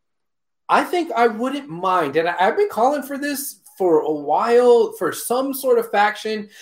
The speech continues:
but the, the trigger hasn't been pulled, where we get another Farouk and Rock situation where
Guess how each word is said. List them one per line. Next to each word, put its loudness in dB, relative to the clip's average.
but 2
the, -4
the -12
trigger -2
hasn't 0
been -4
pulled, 2
where 4
we -4
get 2
another 0
Farouk 0
and 0
Rock 0
situation -4
where 2